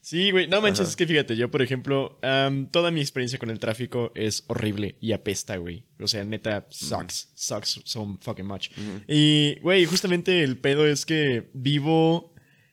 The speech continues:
Speaker 1: a dieciséis kilómetros del centro de la ciudad. O sea,
Speaker 2: No.
Speaker 1: sí, güey. Tengo que ir todos los días desde mi casa hasta el centro.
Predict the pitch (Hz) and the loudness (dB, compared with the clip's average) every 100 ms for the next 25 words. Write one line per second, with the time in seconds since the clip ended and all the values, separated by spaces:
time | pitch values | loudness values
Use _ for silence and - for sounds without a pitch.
0 | _ _ _ _ 143 143 143 139 143 139 | _ _ _ _ 4 6 6 4 4 2
1 | 139 - 135 143 143 170 - 180 175 175 | 0 -2 0 0 4 2 2 2 2 2
2 | 160 131 113 131 139 123 - 101 76 _ | 0 0 -2 -2 0 0 0 -4 -8 _
3 | _ _ _ _ _ - 113 123 117 117 | _ _ _ _ _ -10 -6 -2 2 4
4 | 131 113 104 95 98 107 - - - _ | 4 2 -2 -4 -8 -12 -16 -20 -20 _
5 | _ - 147 117 110 104 104 101 143 143 | _ -4 2 4 4 2 0 2 2 2
6 | 151 143 139 151 151 147 131 147 156 151 | 2 0 2 4 4 4 2 0 2 2
7 | 131 120 110 101 139 139 151 143 139 - | 0 -4 -4 0 0 0 -2 -4 -4 -6
8 | 110 107 - 113 110 101 | -6 -6 -6 -6 -6 -8